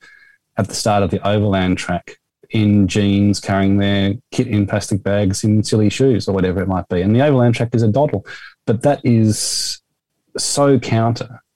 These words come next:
to what is required even then to, uh, attempt an, a trip like that,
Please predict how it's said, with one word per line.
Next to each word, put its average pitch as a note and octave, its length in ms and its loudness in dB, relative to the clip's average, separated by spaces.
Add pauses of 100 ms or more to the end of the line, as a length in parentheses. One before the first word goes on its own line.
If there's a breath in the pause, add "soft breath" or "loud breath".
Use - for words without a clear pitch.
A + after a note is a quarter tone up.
(120)
to F#2+ 680 0 (520 soft breath)
what G#2+ 200 -2 (120)
is G2 180 0
required G2 500 0
even F#2+ 280 2
then G2+ 240 2
to, F#2 420 -2
uh, G2+ 280 -2
attempt G2 360 -2
an, G2 200 -2
a G#2 60 -6
trip - 320 -4
like F#2 160 -6
that, G#2 320 -4